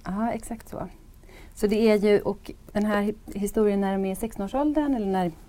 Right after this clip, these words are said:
huvudpersonen är i sexton-årsåldern, då är det ju en, de är på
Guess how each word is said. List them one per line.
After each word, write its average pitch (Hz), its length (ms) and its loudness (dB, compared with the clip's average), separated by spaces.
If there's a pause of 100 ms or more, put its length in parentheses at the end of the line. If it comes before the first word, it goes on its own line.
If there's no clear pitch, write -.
(120)
huvudpersonen 190 580 -4
är 175 40 0
i 170 40 -4
sexton-årsåldern, 202 680 -2
då 202 240 0
är 180 240 0
det 170 120 0
ju 170 240 0
en, 156 420 -2 (500)
de 185 160 -4
är 170 80 2
på 151 360 -6